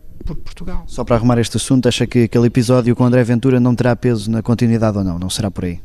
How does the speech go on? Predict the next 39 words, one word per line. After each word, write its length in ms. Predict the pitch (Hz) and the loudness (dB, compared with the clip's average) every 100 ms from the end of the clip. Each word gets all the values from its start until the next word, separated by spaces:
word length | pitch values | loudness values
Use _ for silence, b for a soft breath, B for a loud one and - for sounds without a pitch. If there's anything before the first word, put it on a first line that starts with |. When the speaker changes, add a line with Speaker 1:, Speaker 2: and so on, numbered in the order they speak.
| - | -10
Speaker 1:
Não, 180 | 233 233 | -10 -8
esse 340 | 294 240 - | -6 -8 -6
episódio, 640 | 214 - 156 139 170 143 160 | -8 -6 -8 -6 -8 -8 -12
o 140 | 165 | -8
episódio, 640 | 156 151 143 165 147 143 127 | -8 -8 -6 -4 -4 -8 -10
sabemos 480 | - 135 151 135 | -12 -10 -8 -8
o 80 | 143 | -10
que 240 | - 151 165 | -12 -8 -6
é, 120 | 143 | -8
toda 260 | - 135 | -12 -12
a 40 | 135 | -12
gente 240 | 135 139 | -10 -12
sabe 380 | - 160 151 135 | -12 -12 -12 -12
que 100 | - | -14
eu 40 | 143 | -16
tive 220 | 143 143 | -12 -12
aqui 200 | 131 151 | -12 -10
uma, 540 | 139 139 131 131 143 151 131 180 180 | -10 -10 -10 -12 -16 -16 -16 -16 -16
enfim, 260 | 147 127 123 B B B B - | -12 -12 -12 B B B B -6
uma 180 | 185 | -6
pequena 460 | 170 - 196 185 175 | -6 -8 -4 -2 -4
divergência 800 | 170 151 165 127 143 226 - 135 | -6 -14 -14 -12 -8 -8 -10 -12
ou, 80 | 127 | -12
ou, 1160 | 127 - 147 147 151 139 156 151 98 160 156 151 | -12 -14 -14 -12 -14 -12 -12 -12 -12 -10 -10 -8
ou 40 | |
visões 380 | 139 147 160 160 | -6 -4 -4 -4
diferentes 460 | 165 - 156 135 | -8 -8 -10 -10
com 80 | - | -12
o 40 | 143 | -14
presidente 380 | 151 147 156 | -10 -10 -8
André 180 | 165 156 | -8 -10
Ventura, 560 | 147 147 135 156 170 208 - B B B B | -10 -12 -12 -10 -8 -10 -16 B B B B
foi 300 | - - 240 - | -18 -8 -8 -6
absolutamente 920 | 226 240 208 - 220 208 202 202 196 196 | -6 -6 -6 -10 -10 -8 -6 -6 -8 -12
ultrapassado. 640 | 180 196 190 - 165 151 | -12 -12 -12 -10 -8 -6
Eu 80 | 202 | -8
quando 340 | - 214 180 | -8 -8 -8
digo 280 | 156 170 147 - | -10 -10 -10 -14
que, 300 | - 156 151 | -10 -6 -6